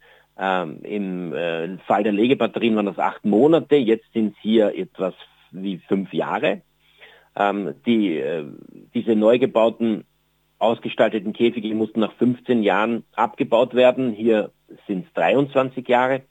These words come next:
Und, äh, die Übergangsfrist für die konventionellen bestehenden, äh, Legebatterien war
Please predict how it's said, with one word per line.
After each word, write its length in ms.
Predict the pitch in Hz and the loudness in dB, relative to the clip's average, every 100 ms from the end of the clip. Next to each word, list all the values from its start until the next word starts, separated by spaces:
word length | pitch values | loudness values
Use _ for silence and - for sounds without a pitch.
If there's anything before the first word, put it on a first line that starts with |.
| _ _ _ _ _ _ _ - | _ _ _ _ _ _ _ -2
Und, 440 | 113 113 107 - | 2 2 0 -6
äh, 240 | 95 101 98 | -2 0 0
die 100 | 117 | 0
Übergangsfrist 720 | 123 120 110 107 - 113 113 - | 2 2 2 0 -2 -2 -2 -8
für 100 | 107 | -6
die 120 | 92 | -6
konventionellen 800 | - 107 107 104 - 98 104 123 | -8 -4 -2 -2 -4 0 2 2
bestehenden, 960 | 95 - - 101 123 127 - 113 110 - | 0 -6 -4 0 2 0 -2 -2 -2 -4
äh, 100 | 82 | -8
Legebatterien 960 | 101 110 113 - 101 - 95 104 107 | -2 0 0 0 -2 -2 -2 0 0
war 220 | 90 - | 0 -2